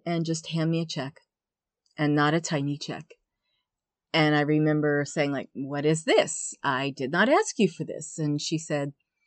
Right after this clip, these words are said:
"I know how long you've been out of work. I've been out of work before. I know how much rent and everything else is.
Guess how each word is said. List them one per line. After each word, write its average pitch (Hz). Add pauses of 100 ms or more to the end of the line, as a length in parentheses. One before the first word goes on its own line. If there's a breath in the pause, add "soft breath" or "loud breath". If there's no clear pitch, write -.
(1080)
"I 147
know 147
how 156
long 156
you've 160
been 156
out 147
of 147
work. 233 (240)
I've 135
been 151
out 165
of 170
work 180
before. 233
I 139
know 139
how 147
much 139
rent 147 (100)
and 147
everything 143
else 160
is. 277